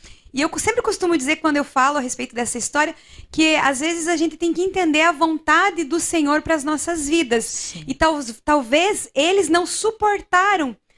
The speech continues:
Speaker 1: a provação que eles estavam passando em Belém. E resolvem, então, deixar aquela cidade e ir para Moabe. E,
Speaker 2: Uhum.
Speaker 1: e Noemi chega em Moabe totalmente feliz, muito feliz, talvez tendo um vislumbre, né,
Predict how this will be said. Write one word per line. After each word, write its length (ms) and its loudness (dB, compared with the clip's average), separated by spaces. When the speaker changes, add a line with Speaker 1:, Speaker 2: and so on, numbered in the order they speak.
Speaker 1:
a 100 0
provação 840 2
que 80 -12
eles 220 -2
estavam 460 0
passando 560 0
em 120 2
Belém. 380 0
E 120 0
resolvem, 840 4
então, 300 0
deixar 500 0
aquela 260 -8
cidade 560 -2
e 240 6
ir 120 2
para 240 2
Moabe. 440 -2
E, 80 0
Speaker 2:
Uhum. 200 -10
Speaker 1:
e 100 0
Noemi 340 0
chega 320 0
em 40 0
Moabe 500 2
totalmente 600 0
feliz, 580 0
muito 320 -2
feliz, 500 -2
talvez 340 2
tendo 240 -2
um 80 0
vislumbre, 800 2
né, 300 0